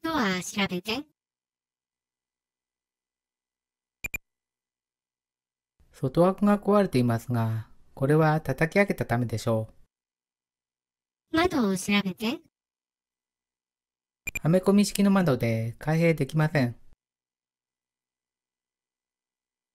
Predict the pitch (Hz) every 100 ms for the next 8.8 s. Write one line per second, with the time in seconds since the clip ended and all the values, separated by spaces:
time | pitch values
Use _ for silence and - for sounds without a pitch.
0 | _ _ _ _ _ _ _ - 240 -
1 | 311 320 311 302 285 285 247 180 202 285
2 | - _ _ _ _ _ _ _ _ _
3 | _ _ _ _ _ _ _ _ _ _
4 | _ _ _ _ _ _ _ _ _ -
5 | - - _ - 170 185 - 123 113 113
6 | 113 - - _ _ _ _ _ _ _
7 | _ _ _ _ _ - 359 381 - 233
8 | 196 185 220 214 185 - 226